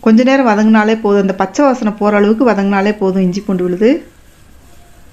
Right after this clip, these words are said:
ஆட்டுக்கறியில நிறைய விதமா செய்யலாங்க. நம்ம சேனல்லே நிறைய வீடியோஸ் இருக்கு. மட்டன் வீடியோஸ், சிக்கன் வீடியோஸ், இது எல்லாமே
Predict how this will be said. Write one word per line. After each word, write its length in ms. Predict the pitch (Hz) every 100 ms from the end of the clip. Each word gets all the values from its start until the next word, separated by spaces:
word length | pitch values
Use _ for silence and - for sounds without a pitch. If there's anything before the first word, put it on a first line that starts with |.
| - - - - - - - - - - - - - - - - - - - 247
ஆட்டுக்கறியில 520 | - 415 269 240 262 208
நிறைய 220 | 226 370 269
விதமா 240 | 269 302 285
செய்யலாங்க. 440 | 233 190 196 185 190 196
நம்ம 140 | 220 220
சேனல்லே 360 | 294 349 294 302 214
நிறைய 360 | 202 269 359 269
வீடியோஸ் 300 | 294 302 226
இருக்கு. 200 | 185 190 - 196
மட்டன் 260 | 185 233 226
வீடியோஸ், 340 | 196 185 190 190 -
சிக்கன் 300 | - 226 214
வீடியோஸ், 380 | 185 185 185 185 - - - - - -
இது 100 | 185 185
எல்லாமே 320 | 202 208